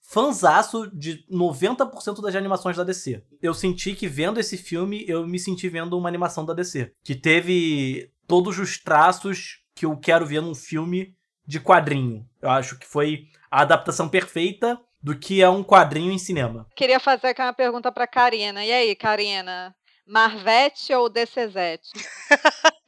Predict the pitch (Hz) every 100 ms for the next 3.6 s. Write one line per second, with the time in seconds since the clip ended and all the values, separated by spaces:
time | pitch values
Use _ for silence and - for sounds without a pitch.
0 | 622 - - 480 403 311 277 294 - 330
1 | 285 220 190 165 - _ _ 208 208 202
2 | 190 185 180 - - 226 240 240 233 233
3 | 226 226 214 196 175 165